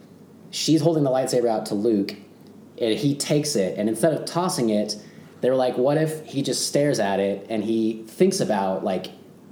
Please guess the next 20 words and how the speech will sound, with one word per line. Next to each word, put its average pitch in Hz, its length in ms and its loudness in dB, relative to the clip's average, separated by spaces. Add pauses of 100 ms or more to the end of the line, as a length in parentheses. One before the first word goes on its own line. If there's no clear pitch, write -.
everywhere 151 400 4
this 135 200 0
lightsaber 110 380 0
has 95 120 0
been, 90 400 -2 (200)
and 104 120 -2
how, 143 280 2
how 143 240 0
the - 80 2
hell 156 160 2
does 143 100 0
she 143 160 -2
have 90 200 0
it, 90 180 -4 (120)
you 110 140 0
know, 95 200 0
'cause - 140 -6
he 110 100 0
lost 117 340 0
it, 175 240 -4